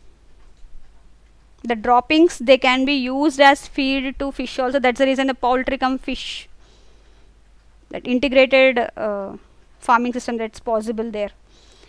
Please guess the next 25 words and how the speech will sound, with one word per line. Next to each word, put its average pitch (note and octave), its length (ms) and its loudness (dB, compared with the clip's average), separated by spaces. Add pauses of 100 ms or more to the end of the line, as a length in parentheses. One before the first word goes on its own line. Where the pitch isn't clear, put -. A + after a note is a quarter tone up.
(500)
Why? C#4 420 6 (180)
Any C#4 220 2
reason? C#4+ 400 2 (480)
I C#4 100 2
think F#4+ 220 2
this F4+ 160 2
I E4+ 120 6
have E4 260 4
earlier, C4+ 440 2
earlier C4 340 0
in D4 120 0
one B3 180 -2
of B3+ 140 -4
my C#4+ 140 -2
classes A#3+ 420 -2
I B3+ 100 0
have A#3+ 280 -4
taken G#3+ 300 -6
up. F3+ 80 -6 (1300)
Very F#4 220 6
simple, G4+ 1080 4
uh, B3+ 480 4
you B3 60 0
know, C#4+ 460 2 (1600)
reason, D4 640 4